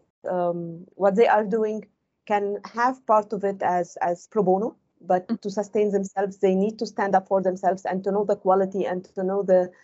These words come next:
Speaker 1: the value of what they are giving. So they need to start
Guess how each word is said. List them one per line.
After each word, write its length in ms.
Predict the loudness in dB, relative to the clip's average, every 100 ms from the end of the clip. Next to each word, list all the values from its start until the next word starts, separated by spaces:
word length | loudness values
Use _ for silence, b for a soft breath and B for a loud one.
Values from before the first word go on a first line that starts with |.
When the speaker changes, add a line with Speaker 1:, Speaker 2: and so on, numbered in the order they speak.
| b
Speaker 1:
the 100 | 0
value 340 | 4 4 4 0
of 120 | 0
what 160 | -2 0
they 120 | 0
are 140 | 0
giving. 340 | 0 -2 -4 -8
So 200 | -8 -4
they 180 | -4 -4 -10 -10
need 200 | -10 -8
to 400 | -4 -2 -2 -6 -12 _ _ _ _ _ _
start 260 | 2 2